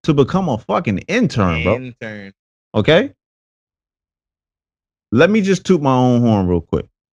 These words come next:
Speaker 1: After this chick, I ain't gonna, I ain't gonna call out her name. After this chick told me I wasn't gonna be great at what I do, not only did I graduate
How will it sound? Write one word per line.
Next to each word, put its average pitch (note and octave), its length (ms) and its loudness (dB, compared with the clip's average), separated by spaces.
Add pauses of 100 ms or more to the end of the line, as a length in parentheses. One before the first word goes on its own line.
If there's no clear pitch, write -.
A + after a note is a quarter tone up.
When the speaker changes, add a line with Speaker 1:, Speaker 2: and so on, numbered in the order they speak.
(1120)
Speaker 1:
After G#3+ 280 0
this A3 320 -2 (840)
chick, A#2+ 320 2
I A2 140 0
ain't B2+ 120 -2
gonna, C3 200 -2
I A#2+ 100 -2
ain't C3 100 0
gonna C3 100 -2
call A2+ 220 -2
out F#2+ 140 0
her F#2 60 -2
name. E2 220 -6
After A2 220 -2
this D#3+ 220 0
chick - 480 0 (1080)
told B2+ 220 4
me A#2 120 2
I A2 100 2
wasn't A#2+ 440 0
gonna G2+ 400 -2 (480)
be A2 120 4
great A2+ 300 4
at F#2+ 80 0
what G2 180 2
I G#2+ 180 4
do, E2+ 280 -4 (1600)
not C3+ 180 2
only F3+ 220 0
did D3 100 -2
I A#2+ 120 4
graduate F#2+ 720 0